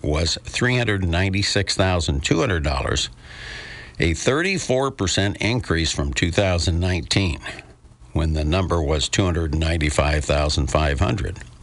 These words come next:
By contrast, the median net worth of renters was ten thousand four hundred dollars, up thirty percent from two thousand nineteen. "There will be years when home prices don't grow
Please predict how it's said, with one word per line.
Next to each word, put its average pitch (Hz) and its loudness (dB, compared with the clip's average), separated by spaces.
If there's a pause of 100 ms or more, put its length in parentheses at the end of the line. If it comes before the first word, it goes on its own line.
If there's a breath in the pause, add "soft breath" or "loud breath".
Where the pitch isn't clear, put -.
(600 loud breath)
By 73 2
contrast, - -2 (600 loud breath)
the - 2
median 101 2
net 95 2
worth 90 2
of 76 0
renters 87 0
was 80 0 (180)
ten 120 2
thousand 76 0
four 98 2
hundred 76 -2
dollars, 67 -2 (200)
up - 0
thirty - -2
percent 73 -2 (140)
from 73 -2
two 76 2
thousand 69 0
nineteen. 67 0 (1600 loud breath)
"There 98 4
will 131 0
be 139 0
years 117 0
when 85 0
home 92 2
prices 92 2
don't 90 0
grow 85 2